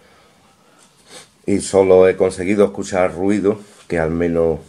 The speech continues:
no es poco, zumbidos y ruidos, que no es poco, ¿no? Por las interferencias que hay y tratándose del tipo de radio que es sin energía propia, ¿no?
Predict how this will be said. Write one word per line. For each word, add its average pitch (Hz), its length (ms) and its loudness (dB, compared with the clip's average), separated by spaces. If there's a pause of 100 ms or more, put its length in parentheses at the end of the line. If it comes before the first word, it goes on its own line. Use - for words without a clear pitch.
(140)
no 82 120 -6
es 80 80 -8
poco, 104 380 -2
zumbidos 95 920 -2
y 82 60 -6
ruidos, 90 480 -6 (1080)
que 87 180 -4
no 87 140 -2
es 92 80 -4
poco, 80 420 -6
¿no? 82 180 -10 (800)
Por 80 240 -10
las 80 300 -8
interferencias 80 800 -8
que 76 240 -8
hay 101 540 -4
y 73 440 -10
tratándose 82 800 -6
del 87 280 -4
tipo 82 340 -4
de 92 140 2
radio 82 480 -2
que 76 220 -2
es 82 100 -4
sin 73 520 -10 (1120)
energía 78 840 -2 (800)
propia, 76 480 -4
¿no? 76 180 -8